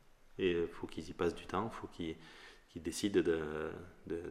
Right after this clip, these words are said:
de créer des mouvements citoyens, qu'ils décident de s'intéresser aux, aux, aux aspects, euh, collectifs de la, de la vie. Et, euh, ce qu'il faut être sûr, c'est que, que les dinosaures relâcheront pas le pouvoir aussi facilement, mais,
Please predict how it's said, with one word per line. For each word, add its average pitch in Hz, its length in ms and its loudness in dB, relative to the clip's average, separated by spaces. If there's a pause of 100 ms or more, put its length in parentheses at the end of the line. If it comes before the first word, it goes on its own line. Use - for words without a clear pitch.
de 85 100 -2
créer - 200 -2
des 82 100 0
mouvements 82 280 -4
citoyens, 82 600 0
qu'ils 92 140 -4
décident 80 280 -4
de - 60 -2
s'intéresser 85 540 -2
aux, 80 160 2 (600)
aux, 87 320 -2
aux 107 180 6
aspects, 90 240 2
euh, 95 340 4 (400)
collectifs 98 540 2
de 90 100 4
la, 82 320 0 (280)
de 82 80 2
la 82 100 4
vie. 113 320 0
Et, 82 240 0
euh, 78 140 0 (400)
ce - 80 -12
qu'il 95 100 -6
faut - 180 2
être - 200 0
sûr, - 340 0
c'est - 140 -2
que, 78 480 2 (800)
que 87 100 2
les 87 120 4
dinosaures 87 480 0
relâcheront 85 420 0
pas 85 120 0
le 82 60 0
pouvoir 85 320 -2
aussi - 200 -6
facilement, 117 400 -2
mais, 87 260 -2